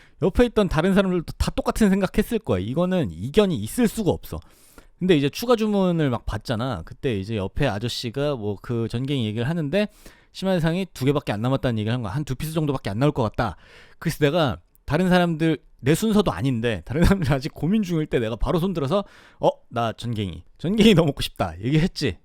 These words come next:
그래서 이제 그 뒤로 이제 다른 사람을 줄줄이 소-, 그 전갱이 더 주문하는데 당연히 이제 전갱이 심하게 듣고 요게 이 세 장으로 이렇게 <laughs> 세 장으로 떠서 준 이유가 그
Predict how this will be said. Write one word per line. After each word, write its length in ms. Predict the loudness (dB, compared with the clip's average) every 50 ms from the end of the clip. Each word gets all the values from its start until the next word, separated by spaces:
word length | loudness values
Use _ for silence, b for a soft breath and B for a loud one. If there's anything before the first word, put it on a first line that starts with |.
| -12
그래서 320 | -4 0 2 2 4 2 2
이제 220 | 0 -2 -4 -6 -4
그 140 | -4 -4
뒤로 360 | -4 0 0 2 4 4 4 4
이제 140 | 2 0
다른 220 | -4 -4 -4 -2 -2
사람을 240 | -2 -2 -2 -4 -4
줄줄이 360 | -4 -6 -6 -4 -4 -6 -4
소-, 140 | -6 -6 -8 -10 -20 -20 -14
그 260 | -8 -6 -4 -4 -4 -6
전갱이 400 | -6 -6 -6 -2 -2 0 -2 -2
더 100 | -2 -4
주문하는데 640 | -6 -6 -6 -4 -2 -2 -2 -2 -2 -4 -4 -6 -6 -6
당연히 400 | -8 -6 -4 -4 -2 -2 -4 -4
이제 200 | -6 -6 -8 -10 -10
전갱이 420 | -10 -10 -8 -8 -6 -6 -8 -8
심하게 260 | -8 -6 -4 -4 -4
듣고 540 | -4 -6 -8 _ -6 -4 -2 -2 -2 -4 -6 -10 -20 -20 -12 -8
요게 500 | -4 -2 -2 -2 -2 0 0 2 2 2 2
이 320 | 2 2 2 0 0 -2
세 340 | -2 -2 0 2 4 4 4
장으로 1040 | 4 2 2 2 2 2 2 0 0 0 0 0 0 0 0 0 0 -2 -2 -4 -4
이렇게 240 | -4 -2 -2 -2 -2
<laughs> 480 | -4 -8 -18 -20 -20 -20 -20 -20 -18 -12
세 160 | -6 -2 0
장으로 300 | 2 4 4 4 2 0
떠서 260 | 0 0 2 2 2
준 240 | 0 0 0 -2 0
이유가 480 | 0 -2 -4 -4 -4 -4 -4 -4 -6 -8 -14
그 220 | -12 -10 -10 -10